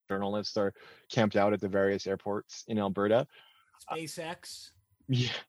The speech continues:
Speaker 1: yeah,
Speaker 2: We'll
Speaker 1: yeah.
Speaker 2: find out who's hopped on
Speaker 1: Yeah.
Speaker 2: SpaceX.
Speaker 1: Oh, yeah, the Minister of Energy, she
Speaker 2: The
Speaker 1: was
Speaker 2: Canadarm.
Speaker 1: she was, uh, no, but this is the thing. Alberta doesn't believe in, uh, or the U C P government, I should say, doesn't believe in, in,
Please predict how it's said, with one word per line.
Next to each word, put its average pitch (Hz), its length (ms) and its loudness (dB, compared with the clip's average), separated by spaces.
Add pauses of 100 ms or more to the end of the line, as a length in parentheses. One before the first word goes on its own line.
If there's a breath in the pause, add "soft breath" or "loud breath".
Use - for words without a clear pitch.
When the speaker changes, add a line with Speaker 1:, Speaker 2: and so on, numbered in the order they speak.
Speaker 1:
yeah, 113 360 8
Speaker 2:
We'll 104 80 10
Speaker 1:
yeah. 107 240 10
Speaker 2:
find 165 180 -4
out 170 160 -2
who's 151 220 -8
hopped 151 300 -12
on 135 120 -8
Speaker 1:
Yeah. 117 600 10
Speaker 2:
SpaceX. - 280 -18
Speaker 1:
Oh, 143 120 10
yeah, 147 280 12
the 127 160 8
Minister 151 540 10
of 127 100 8
Energy, 139 580 8
she 139 220 2
Speaker 2:
The 127 80 4
Speaker 1:
was 135 200 10
Speaker 2:
Canadarm. 208 680 -2 (320 loud breath)
Speaker 1:
she - 300 6
was, 131 460 10
uh, 110 420 12 (600)
no, 160 260 10
but 156 140 6
this 180 200 8
is 190 60 -8
the 165 120 8
thing. 160 220 6
Alberta 143 340 8
doesn't 135 280 4
believe 117 400 2
in, 107 380 2
uh, 107 260 2
or 120 180 8
the 117 180 8
U 131 160 8
C 147 180 2
P 120 160 0
government, 101 400 4
I 101 60 0
should 107 200 -4
say, 104 160 0
doesn't 104 320 4
believe 101 440 0
in, 95 300 -2
in, 92 520 -4